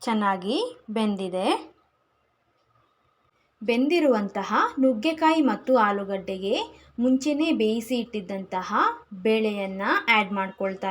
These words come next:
ಇದ್ದೀನಿ. ನೋಡಿ, ಇದನ್ನು ಇವಾಗ ಚೆನ್ನಾಗಿ ಮಿಕ್ಸ್ ಮಾಡ್ಕೊಳ್ಳೋಣ. ನಿಮಗೆ ನೀರು ಬೇಕಿದ್ರೆ ಸ್ವಲ್ಪ ನೀರನ್ನು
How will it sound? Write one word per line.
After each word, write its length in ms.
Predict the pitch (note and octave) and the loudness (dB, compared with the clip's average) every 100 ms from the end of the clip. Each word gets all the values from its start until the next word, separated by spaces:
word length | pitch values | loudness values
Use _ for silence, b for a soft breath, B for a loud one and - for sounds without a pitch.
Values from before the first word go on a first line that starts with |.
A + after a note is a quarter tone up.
| F#3 | -6
ಇದ್ದೀನಿ. 380 | F#3 F#3 G3 D#4 - - _ _ _ _ _ _ _ _ _ _ G#3+ | -6 -8 -2 -2 -2 -10 _ _ _ _ _ _ _ _ _ _ -10
ನೋಡಿ, 240 | G3+ G3 D#4 D#4+ | -6 -4 -2 -2
ಇದನ್ನು 280 | A3 G#3+ G#3 G3+ | -2 0 -2 -4
ಇವಾಗ 220 | F#3+ F#3+ C4+ C#4+ | -4 -2 -4 -4
ಚೆನ್ನಾಗಿ 500 | A3+ G3+ G3 G3 G#3+ F#4 F4 A3+ | -4 -2 -2 -2 -4 -2 0 -2
ಮಿಕ್ಸ್ 200 | - A#3 | -2 -4
ಮಾಡ್ಕೊಳ್ಳೋಣ. 520 | G3 F#3+ G3 F#3+ F#3 F#3 C4 A#4 - _ _ _ _ _ _ _ _ _ _ _ _ _ _ _ _ _ _ _ _ _ _ _ _ _ _ _ _ _ _ _ _ - G#3+ | -2 -4 -4 -4 -4 -2 0 -2 -6 _ _ _ _ _ _ _ _ _ _ _ _ _ _ _ _ _ _ _ _ _ _ _ _ _ _ _ _ _ _ _ _ -8 -2
ನಿಮಗೆ 360 | G#3+ G3 A#3+ G#4+ - _ _ _ - A3+ | -2 0 -2 -2 -8 _ _ _ -6 -4
ನೀರು 260 | A3+ A3 G3+ G#3+ | -2 -2 -2 -2
ಬೇಕಿದ್ರೆ 520 | G#3 - G3 F#3 C#4+ F4+ | -4 -8 -8 0 0 0
ಸ್ವಲ್ಪ 260 | A#3 G#3 - G#3+ G#3+ | -2 -2 -2 -2 0
ನೀರನ್ನು 400 | G#3+ G#3 G3+ | -2 -4 -6